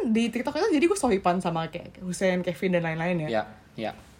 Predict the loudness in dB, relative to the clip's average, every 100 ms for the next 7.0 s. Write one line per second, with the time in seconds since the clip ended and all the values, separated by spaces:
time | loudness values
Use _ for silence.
0 | -12 -10 -2 2 6 6 6 4 2 2
1 | 0 2 2 4 4 2 2 -2 -4 -6
2 | -4 -2 0 -2 -6 -4 -4 -2 -2 -2
3 | -2 -2 -2 -2 -4 -2 -4 -4 -10 -18
4 | -6 -4 -4 -8 -20 -20 -20 -20 -20 -8
5 | -4 -2 -2 2 4 4 0 -4 -4 -6
6 | -8 -4 0 2 2 0 4 6 8